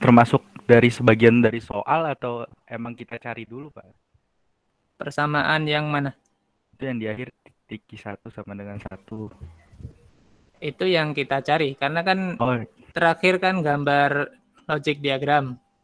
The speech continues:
Speaker 2: gambar rangkaian.
Speaker 1: Saya kira itu dikasih tahu soal, Mbak. Kalau kayak gitu
Speaker 2: Enggak.
Speaker 1: kan enak.
Speaker 2: Ini karena saya pakai <laughs> P D F-nya.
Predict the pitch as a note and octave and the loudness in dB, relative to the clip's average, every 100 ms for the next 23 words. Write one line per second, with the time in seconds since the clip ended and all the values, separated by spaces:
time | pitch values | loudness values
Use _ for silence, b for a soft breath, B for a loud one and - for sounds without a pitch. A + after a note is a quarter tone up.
0 | _ C#3 C3+ C3+ C#3 C3+ C#3 C#3+ C3 B2 | _ -8 -2 0 0 0 2 2 0 -8
1 | _ _ _ _ _ _ _ _ _ _ | _ _ _ _ _ _ _ _ _ _
2 | _ _ _ _ - G#2 - B2+ C#3+ F3+ | _ _ _ _ -10 -4 6 6 6 4
3 | C#3+ A#2 - - - A2 C3 A#2 G#2+ G2+ | 2 -2 -6 -4 -4 -2 0 0 0 -6
4 | G2 - - G2+ G2 G2+ G#2+ C#3 C3+ A#2+ | -14 -10 0 2 4 0 0 0 2 0
5 | - G#2+ - - - C#3 C#3 C#3 C#3 C#3 | -2 -6 -6 -8 -10 -8 -6 -4 -6 -6
6 | C#3 D3 C#3+ C3+ C3+ B2 F3 C#3+ C#3 C#3+ | -6 -6 -4 -6 -4 -4 -2 -2 -2 -2
7 | C#3 - C#3 | -2 -4 -6